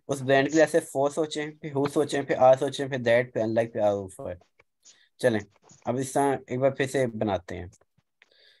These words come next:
अ, अब हम सोचते हैं कि हमारा काम है कि हम, अ, हेल्थ केयर के लिए, अ, एक शैम्पू लॉन्च कर रहे हैं जो कि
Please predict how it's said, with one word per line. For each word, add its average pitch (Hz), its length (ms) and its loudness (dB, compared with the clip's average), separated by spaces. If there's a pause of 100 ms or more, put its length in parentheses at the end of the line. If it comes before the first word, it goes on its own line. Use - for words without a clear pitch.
(240)
अ, 113 460 4 (960)
अब 135 220 0
हम 156 160 2
सोचते 151 340 0
हैं 156 100 2
कि 160 40 2
हमारा 135 320 4
काम 135 300 -2
है 139 200 -6
कि 143 100 -10
हम, 139 560 -4 (680)
अ, 127 420 8 (640)
हेल्थ 139 260 2
केयर 151 260 2
के 151 180 2
लिए, 143 640 -2
अ, - 300 -14
एक 131 420 -2
शैम्पू 135 360 -4
लॉन्च 127 300 -2
कर 120 220 2
रहे 120 100 0
हैं 127 140 -2
जो 123 180 -4
कि 127 400 -4